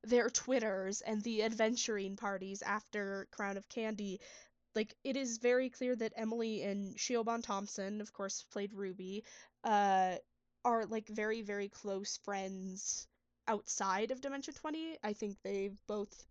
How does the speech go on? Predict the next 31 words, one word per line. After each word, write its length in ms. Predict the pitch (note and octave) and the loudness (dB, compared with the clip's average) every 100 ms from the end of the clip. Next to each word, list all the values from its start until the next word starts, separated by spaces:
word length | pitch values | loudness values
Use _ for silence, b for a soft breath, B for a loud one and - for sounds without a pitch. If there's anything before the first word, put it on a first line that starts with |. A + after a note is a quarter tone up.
| - | -12
separately 400 | - B3 A#3 A3+ | -4 -2 0 0
referred 440 | A#3 A3+ A#3 A3+ A3 | 0 -2 -2 -2 -2
to 60 | |
the 180 | A3+ G#3 | -4 -2
other 280 | G3 G3+ G3 | -2 -2 -2
as 360 | G3 G3 F#3+ G3 | -2 -2 -2 -4
their 240 | G3+ F#3+ G3 _ _ _ | -4 -4 -6 _ _ _
best 300 | G3+ F#3+ - | -2 -2 -4
friend. 360 | - F3+ G3 G#3+ | -6 -4 -4 -6
They 140 | F#3 F#3+ | -6 -4
are 220 | G3 G3+ B B B B B | -2 -4 B B B B B
best 300 | - A3+ - | 6 6 6
friends, 440 | - A3+ G#3+ A3 - | 0 2 2 0 -4
and 260 | - A3 G#3+ - - | -2 0 -2 -8 -6
having 340 | - C4 C#4 | -2 0 0
to 60 | B3+ | 2
make 260 | A#3 A#3 | 0 0
those 200 | A#3 A3+ | 0 0
acting 400 | - G#3+ - A#3 | -2 -6 -6 -6
decisions 480 | G#3 - G#3+ G#3 G3+ | -4 -4 -2 -4 -4
that 140 | G3+ | -6
Emily 240 | G#3 G#3 G#3 | -4 -2 -2
had 140 | G3+ | -4
to 60 | G3 | -6
make, 300 | G3+ G3+ G3 | -4 -6 -6
playing 280 | - G3 F#3+ | -4 -4 -2
opposite 580 | G3+ G3+ G#3 G3 G3 - _ _ - | -4 -4 -6 -4 -6 -8 _ _ -14
somebody 360 | - B3 B3 B3 | -4 0 2 0
who 160 | B3 | 0
was 260 | G#3+ G#3+ - | -2 -2 -2
her 240 | - A3+ | 0 -2